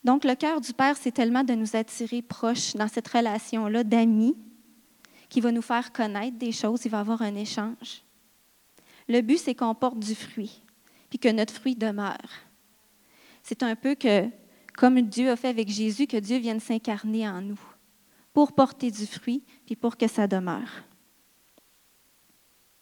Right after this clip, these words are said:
Afin que ce qu'on demande, il nous le donne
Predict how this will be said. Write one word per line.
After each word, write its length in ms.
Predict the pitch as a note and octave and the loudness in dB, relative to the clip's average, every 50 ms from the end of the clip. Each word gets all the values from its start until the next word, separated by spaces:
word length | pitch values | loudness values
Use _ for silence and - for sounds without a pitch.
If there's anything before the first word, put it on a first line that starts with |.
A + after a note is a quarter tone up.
| _ _ _ _ _ - - - _ _ _ _ _ _ _ _ _ _ _ - | _ _ _ _ _ -20 -20 -20 _ _ _ _ _ _ _ _ _ _ _ -4
Afin 260 | A#3 G#3 - - D#4 | -2 -2 -2 -2 -4
que 120 | - - B3+ | -4 -4 -6
ce 80 | - | -6
qu'on 160 | - - A3+ G#3+ | -4 -4 -4 -2
demande, 500 | G3+ G3 F#3+ G3 G3+ C#4 D#4+ C#4 G#3 - - | -2 -4 -4 -4 -4 -2 -2 -2 -4 -6 -8
il 140 | - G3+ G3 | -8 -6 -4
nous 80 | F#3+ G3+ | -4 -4
le 100 | G3 G3+ | -4 -2
donne 380 | A3+ C#4+ F4 D4 G#3+ G3+ A3+ | -2 0 0 0 -2 -4 -6